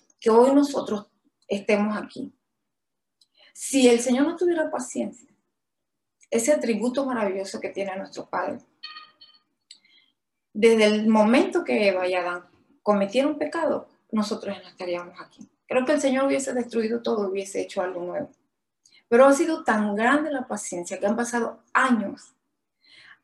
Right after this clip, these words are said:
años, y aquí estamos nosotros para gloria y honra del Señor. Y ese atributo del Padre tiene que estar ejercitado en nosotros. Amén. Todo lo que yo mencioné anteriormente, que hablo de la paz, que hablo de la,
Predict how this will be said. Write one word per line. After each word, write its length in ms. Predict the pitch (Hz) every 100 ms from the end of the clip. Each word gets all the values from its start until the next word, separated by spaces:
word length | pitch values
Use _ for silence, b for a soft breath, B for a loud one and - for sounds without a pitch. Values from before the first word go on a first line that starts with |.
| _
años, 640 | 254 294 285 208 170 - -
y 120 | 214
aquí 200 | 196 202
estamos 360 | 196 202 202 202
nosotros 460 | - - - -
para 220 | 202 185
gloria 360 | 180 196 233 240
y 100 | 208
honra 260 | 190 190 190
del 120 | -
Señor. 360 | - - - - _ _ _ _ _ _ _ - _
Y 180 | 202 220
ese 160 | 226
atributo 540 | 285 233 185 208 208 220
del 180 | 190 -
Padre 340 | 190 180 175
tiene 300 | - 208 214
que 80 | 214
estar 380 | 208 - 269 277
ejercitado 580 | 247 196 190 - 175 185
en 60 | 190
nosotros. 580 | - 131 - - - _ _ _ - -
Amén. 540 | 190 202 247 277 269 _ _ _ _ _ _ _ _ _ _ b b b b b b -
Todo 260 | 240 262
lo 100 | 285
que 120 | 269 240
yo 240 | 240 247
mencioné 480 | 233 233 233 196 208
anteriormente, 680 | 208 208 202 196 196 196 196
que 120 | 196
hablo 220 | 185 190
de 120 | 190
la 140 | 185 -
paz, 500 | 190 180 180 180 -
que 120 | 175
hablo 220 | 170 185
de 120 | 180
la, 280 | 165 160